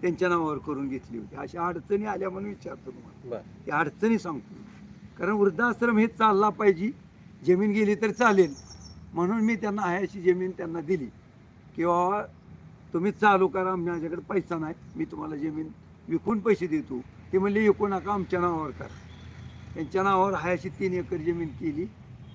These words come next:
Speaker 1: त्यांनी वृद्धाश्रमसाठी अनुदान मिळवलं नाही आणि आम्हाला काही मदत दिली नाही. त्याच्यासाठी मला आंदोलनं करावं लागली,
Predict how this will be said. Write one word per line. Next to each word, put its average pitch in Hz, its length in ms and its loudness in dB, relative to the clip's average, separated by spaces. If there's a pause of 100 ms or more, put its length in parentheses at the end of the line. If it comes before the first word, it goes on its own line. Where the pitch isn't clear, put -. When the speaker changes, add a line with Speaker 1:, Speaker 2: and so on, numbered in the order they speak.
(460)
Speaker 1:
त्यांनी 165 160 0
वृद्धाश्रमसाठी 175 880 0
अनुदान 185 500 2
मिळवलं 202 380 4
नाही 202 160 -4 (580)
आणि 165 100 -4
आम्हाला 175 320 0
काही 170 200 -4
मदत 165 420 -2
दिली 151 240 2
नाही. 147 240 -6 (720)
त्याच्यासाठी 180 500 4
मला 185 200 6
आंदोलनं 202 440 6
करावं 202 320 4
लागली, 147 300 0